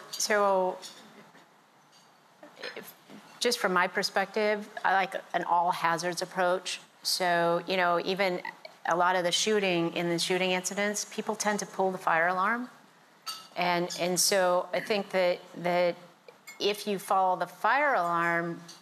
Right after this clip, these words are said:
sort of protocol and you, you know, "Oh, we need to evacuate," and then you put a bunch of people in a, in a hallway, especially in a school setting, it, it creates more,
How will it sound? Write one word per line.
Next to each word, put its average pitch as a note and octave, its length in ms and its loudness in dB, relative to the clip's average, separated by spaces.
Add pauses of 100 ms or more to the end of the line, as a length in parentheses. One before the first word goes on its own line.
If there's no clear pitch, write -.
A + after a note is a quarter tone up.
(160)
sort E3+ 240 0
of E3+ 120 -2
protocol E3+ 880 2
and E3+ 180 -2
you, E3+ 340 0 (560)
you F3 120 -2
know, E3 260 2
"Oh, A#3+ 240 2
we D#3+ 160 -2
need E3 180 -2
to F#3+ 60 2
evacuate," F#3+ 680 0
and E3+ 140 -4
then E3+ 140 0
you E3+ 80 0
put F3 260 2
a - 40 -2
bunch E3+ 240 0
of F3+ 80 -2
people F3 300 0
in E3+ 120 2
a, E3 140 -2 (180)
in E3 120 0
a D#3 40 0
hallway, G#3+ 760 0 (120)
especially F#3 360 0
in E3+ 80 2
a D#3 40 0
school F#3+ 300 0
setting, E3 500 0 (420)
it, E3+ 160 2 (140)
it F#3 340 -2
creates F3+ 680 0
more, F3 560 2